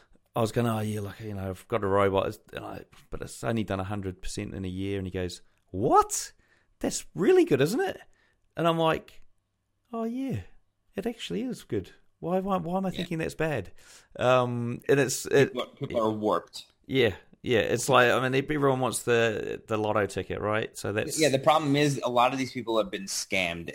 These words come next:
Speaker 2: and, and they're just like, they see they, these scam things are like a thousand percent in one day or a thousand percent per month, and then there's, it just becomes norm to them. They're like, "Oh, this is what I want, you know, but I want a real one that works," and they just, they just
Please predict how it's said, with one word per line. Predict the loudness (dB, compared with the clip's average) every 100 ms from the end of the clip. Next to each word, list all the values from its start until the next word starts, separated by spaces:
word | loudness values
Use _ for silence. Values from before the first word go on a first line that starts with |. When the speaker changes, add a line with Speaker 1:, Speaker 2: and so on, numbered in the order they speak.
| -6
Speaker 2:
and, | -4 -4 -4 -8 -12 _ _ _ _ _ -10
and | -8 -4
they're | -4 -2
just | -4 -2
like, | 0 0
they | -2
see | -2 -2 -2
they, | -2
these | -2 -4 -6
scam | -2 -2 -2 -4 -10 -6
things | -4 -4 -6
are | -4
like | -2 -4 -6 _ _ _
a | -12
thousand | -2 0 2 -2 -6
percent | -2 0 -2
in | -4
one | -6 -6 0
day | 2 2 0
or |
a | -2
thousand | 0 0 -2 -10
percent | -4 -4 -4
per | -4
month, | 0 2 0 -6 _ _ _ -4
and | -2 -2
then | -4
there's, | -4 -6 -6
it | -6
just | -4 -6
becomes | -6 -6 -6
norm | 0 0 0
to | 0
them. | -2
They're | -2 -2
like, | 0 2
"Oh, | 2 2 0
this | -10
is | 0
what | 2
I | 2
want, | 2 2 2 -2 -8
you | -4
know, | -2 -2
but | -2 0
I |
want | 2 0
a |
real | 0 0 2
one | 0 -2
that | -2 0
works," | 2 2 0 -8
and | -8 -6
they | -6
just, | -6 -10 -6
they | -6
just | -6 -12